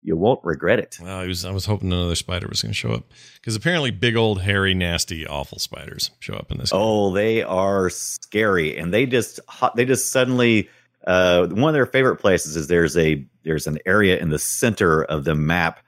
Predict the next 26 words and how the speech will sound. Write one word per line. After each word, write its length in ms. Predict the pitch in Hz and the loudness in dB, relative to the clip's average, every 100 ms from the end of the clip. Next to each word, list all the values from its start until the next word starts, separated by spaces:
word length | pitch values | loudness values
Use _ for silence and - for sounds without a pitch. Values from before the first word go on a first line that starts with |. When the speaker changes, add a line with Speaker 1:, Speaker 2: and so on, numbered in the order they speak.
| _ _ _ - | _ _ _ -2
Speaker 1:
uh, 260 | 82 80 | 2 4
where 260 | 80 80 82 | 4 4 2
there's 220 | 80 80 | 2 0
this 160 | - 80 | 0 -4
big 260 | - 90 73 | -2 -2 -2
giant 580 | - 85 85 80 71 - _ _ _ | -2 0 0 0 -4 -14 _ _ _
science 680 | - - - 92 90 87 92 | -10 -4 0 2 2 0 -4
experiment 760 | - - 92 85 82 80 80 - | -6 -4 0 2 2 0 0 -2
electronic 760 | 87 87 - - 92 87 71 | 0 0 0 0 2 2 0
device. 540 | 80 71 80 76 - | -2 0 0 0 -4
Speaker 2:
Mm-hmm. 100 | - 90 | -4 0
Speaker 1:
And 500 | 87 85 82 78 71 _ _ _ | 2 4 2 0 -4 _ _ _
if 260 | 85 80 - | 0 0 2
you 140 | 113 | 2
wait 240 | 110 110 | 2 2
until 260 | 95 87 101 | 0 2 2
it 140 | 101 | 2
gets 240 | 82 101 85 | 0 -2 0
dark, 500 | 82 95 113 - - _ | 2 2 2 -2 -14 _
Speaker 2:
<laughs> 120 | 98 | -12
Speaker 1:
hoo 760 | - 107 107 107 _ - - 110 | -8 -6 -6 -8 _ -6 0 0
hoo, 480 | - 101 90 80 71 | 0 0 2 2 2
that 200 | 73 147 | 2 0
spider's 380 | 147 95 87 - | 2 2 2 0
Speaker 2:
<laughs> 20 | |
Speaker 1:
gonna 200 | 85 78 | 0 -4